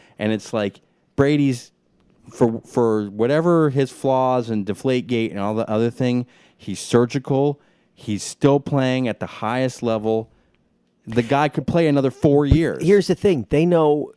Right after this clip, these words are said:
Speaker 2: how to turn it on. I
Speaker 1: Yeah.
Speaker 2: remember watching Jordan later in his career. They were losing to the Washington Wizards, if they were called Wizards or Bullets
Speaker 1: Or
Speaker 2: at that
Speaker 1: Bullets,
Speaker 2: point.
Speaker 1: yeah.
Speaker 2: Fourth quarter, they were down five,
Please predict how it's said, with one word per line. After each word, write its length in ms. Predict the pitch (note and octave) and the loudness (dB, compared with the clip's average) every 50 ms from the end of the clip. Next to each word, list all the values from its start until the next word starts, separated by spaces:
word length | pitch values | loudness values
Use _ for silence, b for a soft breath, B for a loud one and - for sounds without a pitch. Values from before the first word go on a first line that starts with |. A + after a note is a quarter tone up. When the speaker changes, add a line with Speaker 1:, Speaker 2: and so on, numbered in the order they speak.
| _ _ - | _ _ -12
Speaker 2:
how 160 | - - C#3+ | -6 -2 -2
to 80 | B2+ A#2+ | -2 -2
turn 280 | - - - C3 B2+ B2 | -4 -4 -2 -2 0 0
it 100 | A#2 B2 | 0 0
on. 320 | A#2+ A2+ G2 F2+ F2 - _ _ _ - - | -2 -4 -6 -10 -12 -16 _ _ _ -4 0
I 60 | B2 | 2
Speaker 1:
Yeah. 60 | D#3+ F3+ | 2 2
Speaker 2:
remember 340 | F#3 E3+ E3 D#3+ D#3 D#3 | 2 2 2 2 2 2
watching 480 | D3 C#3 C3+ C3+ C3 - - C#3 B2+ A2 | 2 2 2 0 -2 -4 -4 -6 -6 -4
Jordan 460 | F#2+ A#2+ B2 B2 C3 C3+ C3 C#3 B2+ | -2 0 2 2 2 0 -2 -2 -2
later 340 | A2+ A2+ A#2 B2 B2 B2 B2 | -2 0 0 0 0 0 -2
in 80 | A#2+ B2 | -2 -4
his 120 | A#2 - | -6 -8
career. 540 | - - C3+ A#2+ B2 B2+ C3+ C3+ C#3+ C#3+ _ b b b b b b b b b b b b _ _ _ _ _ _ _ _ _ - | -8 -8 -6 -4 -2 -2 -2 -2 -4 -6 _ b b b b b b b b b b b b _ _ _ _ _ _ _ _ _ -4
They 160 | B2 C3 C3 | 0 0 2
were 140 | A#2+ A#2 A2+ | 2 0 0
losing 640 | G#2+ A2 B2 C3+ C#3 C#3+ C3 - D3+ D3 C#3+ C#3 C3+ | 0 2 2 2 2 2 0 0 -2 -2 -2 -4 -6
to 140 | - - A#2+ | -4 -4 -2
the 100 | G2+ G#2 | 0 0
Washington 720 | G#2 G#2 G#2+ G#2+ G#2+ A2+ - - - B2 A2+ A2+ G#2 G2+ F#2+ | 0 0 0 0 0 -2 -4 -6 -6 -4 -4 -2 -4 -4 -4
Wizards, 480 | G#2+ A#2 A2+ G#2 B2+ B2+ B2+ B2 A2+ | -4 -4 -2 -2 -2 -2 -2 -4 -6
if 100 | A#2 - | -8 -6
they 120 | - B2 B2 | -4 -4 -2
were 120 | A2+ A2 | -4 -4
called 300 | - - A#2+ A2+ A2 G2+ | -2 0 0 0 0 0
Wizards 340 | G2+ A#2+ A#2 G#2+ B2 A2 G2 | 0 -2 0 0 -2 -4 -4
or 80 | A2 | -6
Bullets 360 | F#2 F2 G#2+ A2 A#2+ A#2+ - C#3+ | -6 -4 -2 0 0 0 0 -2
Speaker 1:
Or 20 | |
Speaker 2:
at 40 | A#2+ | -2
that 100 | C3+ B2+ | 0 2
Speaker 1:
Bullets, 180 | G2 F#2 F2+ F2+ | 2 2 2 0
Speaker 2:
point. 200 | C#3+ C#3+ C#3+ E2 | 0 0 -2 -2
Speaker 1:
yeah. 180 | F2 E2+ E2 E2+ - _ | -4 -8 -8 -10 -14 _
Speaker 2:
Fourth 360 | _ - D3+ D3+ D3+ D3 - | _ 0 2 2 2 2 0
quarter, 420 | - - D#3 C#3+ C#3 C#3 C#3 D3+ C#3 | -4 -4 0 0 2 2 2 2 2
they 120 | B2 A#2 | 2 2
were 80 | A2+ A2+ | 2 2
down 300 | G#2 B2 A#2 A#2 A#2 A2+ | 0 0 -2 -2 -2 -4
five, 560 | - - B2 A2+ A#2+ B2 B2+ C3+ C#3 C3+ | -2 -2 -2 0 0 0 -2 -2 -4 -6